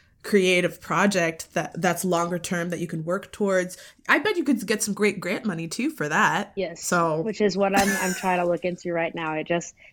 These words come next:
Speaker 2: got sent a huge list of grants. So hopefully it'll come through. I don't know. I, that's the other good thing about, for me at least, being in the Northeast now, uh, as
Speaker 1: Mm.
Speaker 2: opposed to the, the South or even in Virginia.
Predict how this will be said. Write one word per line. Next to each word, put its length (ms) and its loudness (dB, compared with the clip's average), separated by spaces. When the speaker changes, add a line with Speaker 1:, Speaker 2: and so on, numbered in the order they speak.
Speaker 2:
got 220 2
sent 220 0
a 60 0
huge 440 0
list 280 -2
of 120 -8
grants. 640 -2
So 520 0
hopefully 460 6
it'll 160 6
come 280 4
through. 320 4
I 140 2
don't 140 2
know. 220 2
I, 140 -2
that's 240 0
the 100 0
other 220 2
good 320 0
thing 180 2
about, 460 -2
for 160 4
me 340 0
at 200 -4
least, 360 -4
being 460 8
in 640 8
the 80 6
Northeast 640 6
now, 440 0
uh, 200 8
as 160 6
Speaker 1:
Mm. 100 6
Speaker 2:
opposed 360 8
to 60 6
the, 240 6
the 140 0
South 420 0
or 60 6
even 280 4
in 100 2
Virginia. 520 0